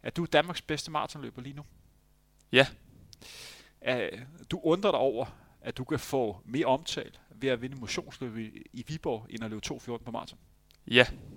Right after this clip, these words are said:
Speaker 2: meget.
Speaker 1: Du forventer, at den danske rekord på, på maraton på to ni syvogfyrre bliver slået inden for de næste fem år?
Speaker 2: Ja.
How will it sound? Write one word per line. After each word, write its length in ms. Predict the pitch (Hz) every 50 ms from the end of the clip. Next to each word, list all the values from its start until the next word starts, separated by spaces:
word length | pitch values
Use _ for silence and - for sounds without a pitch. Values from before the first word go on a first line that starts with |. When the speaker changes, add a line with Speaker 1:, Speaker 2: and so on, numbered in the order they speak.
| - - - - -
Speaker 2:
meget. 260 | 120 113 110 113 117 - _ _ _ _ _ _ _ _ _ _ _ _ _ - - _ _ _ -
Speaker 1:
Du 80 | 160 156
forventer, 420 | - 156 120 147 165 - - 120
at 60 | 107
den 60 | 110 110
danske 300 | - 113 120 - - 139
rekord 340 | 127 - - 120 127 143 - -
på, 340 | - 120 110 104 98 87 - -
på 80 | - 117
maraton 420 | 123 139 101 107 - - 131 120 - - - - - - - - - - - - _ -
på 320 | - 127 117 110 107 92 107
to 260 | - - 165 160 143
ni 260 | 123 127 143 170 190 -
syvogfyrre 580 | - - 165 139 120 120 - - 113 120 127
bliver 160 | - - 113
slået 300 | 95 - - 120 123 120
inden 120 | 120 127 -
for 100 | - 120
de 60 | 110
næste 220 | 117 113 - -
fem 240 | - - - 156 -
år? 100 | - - - - - - - -
Speaker 2:
Ja. 120 | - 120